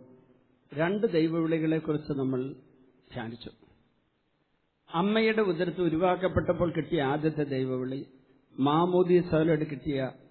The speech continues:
രണ്ടാമത്തെ ദൈവവിളി. ഇന്ന് നമ്മൾ മൂന്നാമത്തെ ദൈവവിളിയെക്കുറിച്ചും ധ്യാനിക്കാൻ പോവുക. അതിൽ പ്രത്യേകിച്ച് നമ്മൾ കുടുംബജീവിതവുമായി ബന്ധപ്പെട്ട കുടുംബജീവിത ദൈവവിളി,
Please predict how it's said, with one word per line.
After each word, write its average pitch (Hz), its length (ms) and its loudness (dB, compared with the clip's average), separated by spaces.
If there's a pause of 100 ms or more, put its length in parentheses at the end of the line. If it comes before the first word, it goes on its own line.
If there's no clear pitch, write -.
(180)
രണ്ടാമത്തെ 131 540 -4 (100)
ദൈവവിളി. 98 440 -12 (1160)
ഇന്ന് 208 200 6
നമ്മൾ 185 200 6 (120)
മൂന്നാമത്തെ 196 720 2
ദൈവവിളിയെക്കുറിച്ചും 147 800 0
ധ്യാനിക്കാൻ 110 440 -6
പോവുക. 95 200 -14 (1120)
അതിൽ 214 180 2 (140)
പ്രത്യേകിച്ച് 226 580 0
നമ്മൾ 160 220 2 (920)
കുടുംബജീവിതവുമായി 175 1000 2
ബന്ധപ്പെട്ട 143 500 -2 (840)
കുടുംബജീവിത 165 920 0 (920)
ദൈവവിളി, 156 580 2